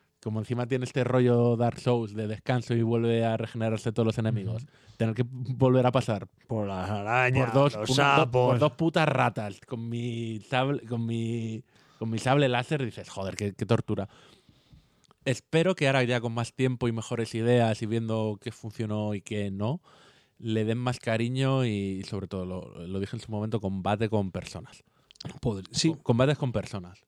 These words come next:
Speaker 1: Y algún monstruito que esté guapo, pero que no sea genérico. No sé si, no sé si se sabe si van a mantener esta, esta mecánica de Dark Souls.
Speaker 2: Hombre, si
Speaker 1: Eh,
Speaker 2: funcionó en el primero, ¿no?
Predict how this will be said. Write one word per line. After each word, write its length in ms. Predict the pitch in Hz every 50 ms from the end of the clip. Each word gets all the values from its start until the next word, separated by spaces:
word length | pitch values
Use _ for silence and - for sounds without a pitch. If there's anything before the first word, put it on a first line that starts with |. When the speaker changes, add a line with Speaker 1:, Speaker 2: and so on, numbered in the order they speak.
| _ -
Speaker 1:
Y 300 | 104 104 98 95 95 90
algún 260 | 90 101 98 110 113
monstruito 520 | 117 120 - - 127 117 127 120 120 120
que 80 | 104 113
esté 140 | - - 117
guapo, 360 | 104 120 139 156 - 196 175
pero 360 | - 123 107 101 101 101 98
que 100 | - 104
no 60 | 101
sea 140 | 98 - 107
genérico. 560 | - - 110 110 123 139 147 143 - 202 214 _ _ _ _ _ _ _ _ _ _ _ _
No 160 | - 127 143
sé 120 | 151 208 180
si, 400 | - 165 143 139 131 123 123 - _ _
no 160 | 123 117 123
sé 140 | - 185 165
si 60 | 131 110 98
se 60 | 87 87
sabe 220 | 101 107 113 104
si 100 | - 107
van 160 | 101 107 110
a 40 | 110
mantener 440 | 107 107 104 92 110 107 107 104 104
esta, 400 | 104 - - 107 101 104 101 113 _ _ _ _ _ _ _ _
esta 240 | - - - 117 110
mecánica 440 | 110 107 - 113 110 107 - 110 104
de 80 | 104 104
Dark 200 | 104 104 98 -
Souls. 420 | - 104 107 127 170 165 - _ _ _ _ _ _ _ _ _ _ _ _ -
Speaker 2:
Hombre, 180 | 151 151 156
si 140 | - - 107
Speaker 1:
Eh, 20 |
Speaker 2:
funcionó 420 | 107 135 139 123 - 117 110 113 120
en 60 | 117
el 100 | 117 113
primero, 400 | - - 117 110 104 107 127 147
¿no? 200 | 151 151 175 -